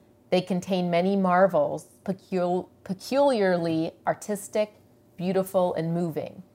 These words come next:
mythical in their perfect,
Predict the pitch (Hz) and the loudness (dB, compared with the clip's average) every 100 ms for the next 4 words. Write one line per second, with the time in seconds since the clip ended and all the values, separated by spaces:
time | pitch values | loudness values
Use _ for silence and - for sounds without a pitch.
0 | _ _ - 180 202 220 226 - 202 196 | _ _ -2 2 4 2 -2 2 4 4
1 | 202 220 _ 175 170 160 156 185 175 - | 2 -4 _ -4 0 -2 0 0 0 -2
2 | - - - | -6 -8 -20